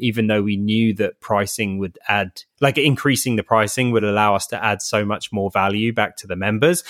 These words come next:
But we were really worried about upsetting people. And you're gonna love this, but, like,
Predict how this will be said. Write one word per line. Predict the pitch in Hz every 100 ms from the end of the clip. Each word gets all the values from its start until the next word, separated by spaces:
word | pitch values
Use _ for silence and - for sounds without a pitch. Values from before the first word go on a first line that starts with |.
| - -
But |
we | 120 120
were | 113
really | 120 110
worried | 104 101 101
about | 90 95 92
upsetting | 104 - 98 - 98
people. | 104 101 117
And |
you're | 113
gonna | 110 101
love | 95 98
this, | 120 123
but, | -
like, | 104 107